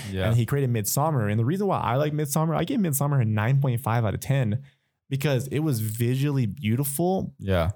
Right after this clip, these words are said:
Speaker 2: but yet terrifying at the same time.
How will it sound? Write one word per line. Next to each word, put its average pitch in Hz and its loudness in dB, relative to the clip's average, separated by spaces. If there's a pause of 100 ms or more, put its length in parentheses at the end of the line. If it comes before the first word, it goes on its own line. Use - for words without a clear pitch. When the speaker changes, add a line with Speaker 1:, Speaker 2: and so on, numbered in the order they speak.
(340)
Speaker 2:
but 120 0
yet 117 0
terrifying 123 0
at - -2
the 104 0
same 98 2
time. - -2